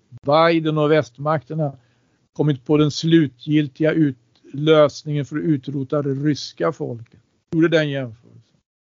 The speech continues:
Vilket ledde till protester, och inte minst från judiskt håll.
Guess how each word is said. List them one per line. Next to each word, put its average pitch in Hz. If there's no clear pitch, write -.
Vilket 160
ledde 160
till 135
protester, -
och 156
inte 151
minst 151
från 143
judiskt 135
håll. -